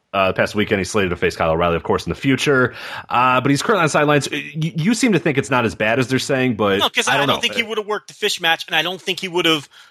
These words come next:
Speaker 2: been agreed to get thrown on his neck the entire match. The story of that match was Fish taking advantage of this supposed injury and tossing him on his head repeatedly.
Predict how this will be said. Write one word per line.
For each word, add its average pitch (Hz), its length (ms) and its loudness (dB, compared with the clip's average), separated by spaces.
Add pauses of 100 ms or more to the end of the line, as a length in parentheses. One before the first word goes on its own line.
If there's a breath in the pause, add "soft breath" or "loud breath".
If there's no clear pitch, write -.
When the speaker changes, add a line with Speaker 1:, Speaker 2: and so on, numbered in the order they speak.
(160 loud breath)
Speaker 2:
been 165 240 -2 (420)
agreed 175 360 -4
to 165 80 -6
get 160 120 -2
thrown 165 360 -4
on 151 80 0
his 139 160 -4
neck 190 340 -4
the 113 100 -16
entire 107 360 -14
match. - 100 -20 (300 loud breath)
The 226 80 -4
story 302 400 0
of 240 100 -2
that 202 220 0
match 196 340 0
was 165 140 -8
Fish - 460 -2
taking 185 340 -6
advantage 160 580 -2
of 139 220 -8
this 151 120 -2
supposed 139 520 -4
injury 127 460 -4 (360 loud breath)
and 165 140 -4
tossing 185 420 0
him 156 100 -6
on 156 120 -2
his 147 200 -4 (280)
head 170 280 0 (140 soft breath)
repeatedly. 160 640 -10